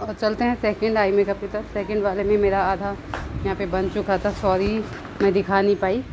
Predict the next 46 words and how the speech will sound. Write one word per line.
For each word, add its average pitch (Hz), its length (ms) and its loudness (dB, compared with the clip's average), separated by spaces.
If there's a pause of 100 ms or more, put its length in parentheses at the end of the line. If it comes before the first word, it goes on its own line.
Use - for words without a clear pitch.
(200)
but 214 160 2
इसमें 233 260 -2
भी 240 120 0
लाइट 233 420 2
डार्क 214 260 0
कलर 214 200 0
इस 208 160 -8
तरीके 214 280 -6
से 214 60 -6
अप्लाई 196 300 -2
करना 208 280 4
है। 208 260 4
Then 196 300 0
इस, 190 100 -4 (200)
इस 190 180 -6
तरीके 196 240 -2
से 202 100 -4
मैंने 196 160 4
बनाया 190 240 2
था, 196 100 -2
but 208 140 0 (460)
अभी 202 160 2
जो 247 120 6
मेन 226 260 2
चीज़ 220 240 -4
है 233 200 2 (260)
कलर 214 200 4
तो 214 140 2
आप 208 100 4
अप्लाई 202 300 0
कर 196 160 0
लोगे, 202 240 -2
लेकिन 214 180 -2
मेन 202 220 2
चीज़ 196 160 -4
अभी 196 160 0
मैं 202 140 2
बताने 190 340 2
वाली 190 240 2
हूँ। 226 140 0 (3000)
तो 220 60 4
इस 214 140 2
तरीके 220 260 2
से 226 100 0
मैंने 214 420 2
डार्क 196 320 2